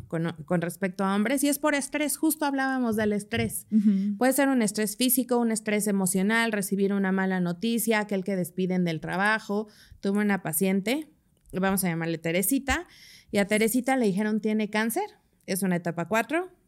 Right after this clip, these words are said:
Speaker 1: está avanzado, síndrome de Takotsubo". Así se llama, síndrome de corazón roto o síndrome de Takotsubo,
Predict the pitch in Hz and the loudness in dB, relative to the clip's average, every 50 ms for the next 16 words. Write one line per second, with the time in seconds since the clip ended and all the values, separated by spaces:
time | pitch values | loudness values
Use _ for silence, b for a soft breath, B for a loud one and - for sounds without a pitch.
0 | - - 180 175 - 196 185 185 185 185 196 180 214 233 240 240 277 330 370 - | -10 -8 -8 -4 -2 -2 0 0 0 0 -2 0 0 0 0 0 -2 -4 -4 -6
1 | - _ _ _ _ _ _ _ - - - _ - - - _ _ - - _ | -12 _ _ _ _ _ _ _ -20 -20 -16 _ -14 -14 -14 _ _ -20 -20 _
2 | _ _ - - - 190 180 175 170 160 156 151 147 143 131 - 143 139 - - | _ _ -14 -6 -4 -2 0 0 0 0 -2 -2 -2 -6 -8 -8 -6 -6 -4 -4
3 | 139 120 131 - - - 170 170 202 185 180 156 143 147 147 - 226 233 240 233 | -4 -6 -6 -8 -4 -4 -2 0 0 0 0 0 -2 -2 -2 -2 0 0 0 0
4 | 190 170 - 156 160 156 165 185 185 190 214 226 220 294 294 285 233 190 - 190 | 0 0 0 -2 -2 0 0 -2 -2 0 -2 -2 0 0 0 0 0 0 0 0
5 | 175 175 175 170 160 151 143 147 143 143 139 147 - - 254 262 254 277 311 359 | 0 0 0 -2 -2 -2 -4 -4 -6 -6 -6 -8 -4 -2 -2 0 2 0 0 -2